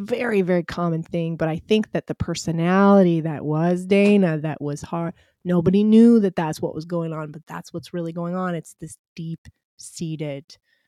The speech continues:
I don't know, moral corruption. I don't know what it is that causes him to be completely soulless and just feel nothing.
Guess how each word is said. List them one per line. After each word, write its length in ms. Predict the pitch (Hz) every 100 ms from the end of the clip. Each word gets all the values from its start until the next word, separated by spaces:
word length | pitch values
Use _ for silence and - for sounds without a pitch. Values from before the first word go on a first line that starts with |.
| _ _ _ _ _ _ _ _ _
I 120 | 208
don't 120 | 330
know, 140 | 349 440
moral 360 | 180 185 247 233
corruption. 1040 | - 185 220 262 - 277 262 262 262 254
I 80 | 214
don't 360 | 202 247 233 226
know 200 | 220 226
what 160 | 226
it 120 | 208 185
is 180 | 185
that 140 | 180 -
causes 360 | - 175 170
him 180 | 175 165
to 100 | 170
be 160 | 170 170
completely 720 | - 170 - 165 165 160 175 _
soulless 760 | - 165 139 131 104 127 - _
and 140 | 151 165
just 380 | - - - _ _
feel 200 | 175 160
nothing. 460 | 160 165 - -